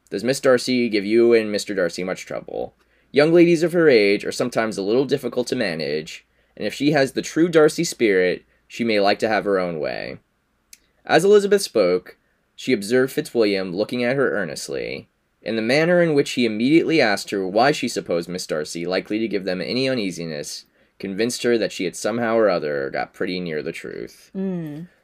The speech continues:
Speaker 1: So Elizabeth thinks back to this moment between her and Fitzwilliam, and she's like, "Ah, that's why Fitzwilliam looked so serious when I asked her, um, if Miss Darcy ever gave them trouble, right?"
Speaker 2: Yeah.
Speaker 1: 'Cause he was thinking of this incident.
Speaker 2: Yeah, that's also why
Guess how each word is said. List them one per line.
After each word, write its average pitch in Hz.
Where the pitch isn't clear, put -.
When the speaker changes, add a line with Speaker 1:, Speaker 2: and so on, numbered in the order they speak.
Speaker 1:
So 143
Elizabeth 165
thinks 165
back 139
to 127
this 123
moment 104
between 101
her 104
and 95
Fitzwilliam, 78
and 85
she's 90
like, 92
"Ah, 92
that's 107
why 104
Fitzwilliam 98
looked 104
so 101
serious 90
when 92
I 95
asked 90
her, 90
um, 92
if 92
Miss -
Darcy 92
ever 85
gave 87
them 87
trouble, 69
right?" 76
Speaker 2:
Yeah. 165
Speaker 1:
'Cause 120
he 113
was 113
thinking 110
of 90
this 92
incident. 73
Speaker 2:
Yeah, 147
that's 185
also 208
why 160